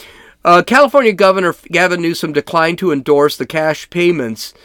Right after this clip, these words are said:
that could reach as high as one point two million for a single recipient, recommended by the Reparations Task Force, telling Fox News Digital that dealing with the le-, legacy of slavery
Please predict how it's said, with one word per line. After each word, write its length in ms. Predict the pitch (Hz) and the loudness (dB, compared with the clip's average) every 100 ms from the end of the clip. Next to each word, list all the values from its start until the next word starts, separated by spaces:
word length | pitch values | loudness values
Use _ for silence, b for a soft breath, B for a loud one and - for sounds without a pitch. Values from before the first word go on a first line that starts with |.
| b b b | b b b
that 180 | - 156 | -4 -2
could 200 | - 196 | 2 0
reach 300 | 180 202 - | 2 -2 -2
as 120 | 165 | -6
high 180 | 175 151 | 0 2
as 120 | 139 | 0
one 220 | 156 156 170 | 0 0 0
point 260 | 170 156 | -4 -6
two 180 | - 156 | -6 -4
million 500 | 143 147 143 117 113 | 0 2 2 -2 -8
for 180 | - 139 | -2 -2
a 60 | |
single 340 | 123 190 180 156 | 0 -2 0 -2
recipient, 640 | 139 - 220 - 113 - b b b b b - | -4 2 2 2 -8 -8 b b b b b 0
recommended 600 | 165 180 196 190 190 175 | 0 2 2 2 2 0
by 160 | 165 | 0
the 100 | 156 | 2
Reparations 760 | 143 151 151 135 123 - 151 - | 2 2 0 -2 -2 -4 -8 -4
Task 420 | 143 127 - - | 0 0 -4 -10
Force, 440 | 113 98 - - | -8 -8 -10 -16
telling 320 | - 156 147 139 | -2 0 0 0
Fox 340 | 156 160 - | 0 0 -2
News 180 | 202 175 | -8 -2
Digital 520 | 214 202 170 147 143 | -2 0 0 0 0
that 180 | 139 127 | -2 -4
dealing 320 | 165 196 190 | -2 0 0
with 160 | 185 170 | -2 -4
the 100 | 143 | -6
le-, 380 | 139 156 202 - - | -4 -4 -6 -10 -12
legacy 600 | 143 160 202 214 - 202 | -2 0 0 -2 -4 -4
of 80 | 185 | -4
slavery 640 | - 185 160 139 135 135 | -2 0 0 0 0 -2